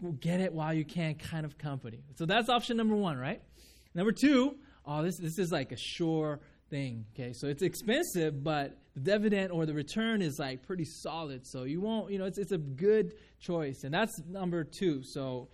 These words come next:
how many of you would go with that? How many go with A? And then the third is to make this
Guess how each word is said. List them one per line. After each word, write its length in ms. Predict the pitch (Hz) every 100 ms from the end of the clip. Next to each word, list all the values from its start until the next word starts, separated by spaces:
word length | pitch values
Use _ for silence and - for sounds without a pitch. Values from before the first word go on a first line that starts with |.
| - - _
how 320 | 143 151 156 156
many 320 | 151 156 160
of 200 | 147 139
you 160 | 156 151
would 160 | 139
go 140 | 139 139
with 180 | 131
that? 340 | 147 175 202 175
How 80 | 151
many 140 | 147
go 100 | 147
with 140 | 139
A? 260 | 160 170 208
And 100 | 214
then 100 | 247
the 100 | 277
third 500 | 262 277 330 214 135 - - - _ _
is 320 | - 160 160 - - -
to 120 | 175
make 580 | 180 214 240 233 - - _ _
this 180 | 160 156